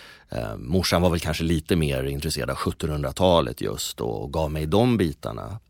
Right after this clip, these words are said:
Men det tillsammans med, eh, med, med, med pappas också allmänna i-, historieintresse, men också förmåga att liksom gestalta det här, att illustrera det här, att berätta om det här. Och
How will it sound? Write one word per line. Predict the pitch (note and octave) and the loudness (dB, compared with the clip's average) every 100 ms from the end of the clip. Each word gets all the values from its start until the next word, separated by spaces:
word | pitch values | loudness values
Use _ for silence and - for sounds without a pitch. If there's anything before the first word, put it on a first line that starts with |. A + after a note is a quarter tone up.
| _ | _
Men | F2+ F#2 F2+ F2 | 0 2 2 4
det | A#2 A#2 | 4 4
tillsammans | - G#2+ A#2+ B2+ C3 G#2+ D#2 F#2+ A2+ - - - - - | 2 -2 2 2 2 2 2 0 -4 -10 -18 -20 -20 -10
med, | - F2+ D#2+ D2+ C#2+ C#2 | -2 0 2 2 0 -2
eh, | C#2+ C2+ C2+ - | -4 -4 -6 -8
med, | D2 C#2 B1+ | -6 -4 -4
med, | D2 C#2 | -6 -6
med | - C#2+ | -8 -6
pappas | D2 - C#2 C#2+ - - - | -6 -4 -6 -4 -6 -6 -8
också | - - | -4 4
allmänna | B2+ F2 C2+ C2 A#1+ G1+ _ _ _ _ | 4 4 0 -4 -8 -10 _ _ _ _
i-, | - D#2+ F2+ | -12 -10 -6
historieintresse, | F2+ - E2+ D2 D2 C#2+ - | -4 0 0 -2 -6 -6 -6
men | C2+ | -6
också | B1+ C2 | -8 -8
förmåga | C#2+ D2+ D#2 D#2+ D#2+ C#2+ C2+ | -8 -4 -2 0 0 -2 -6
att | D2 - | -8 -10
liksom | - | -10
gestalta | C#2+ D#2+ - - B2 B2+ G#2+ F2 - B1 | -8 -6 -6 -2 2 4 2 0 -6 -6
det | |
här, | - G1+ G1+ G1+ G1+ - | -8 -10 -12 -12 -16 -16
att | - - - - - - | -18 -18 -20 -20 -20 -4
illustrera | F2 F2 E2+ - - F#2 G#2+ G2+ F#2 D#2 | 0 0 -2 -4 -2 2 4 6 4 2
det | D2 | -2
här, | C#2 B1 A#1 G1+ A1+ | -4 -8 -10 -10 -12
att | D#2+ | -8
berätta | - E2 F#2+ - _ D#2 | -6 -4 -4 -8 _ -4
om | D2+ | -4
det | C#2+ | -4
här. | D2+ B1 B1+ - - - - - _ _ - _ - - - A2 - - | -6 -6 -8 -12 -20 -20 -20 -20 _ _ -20 _ -20 -20 -18 -16 -12 -6
Och | A2+ | -4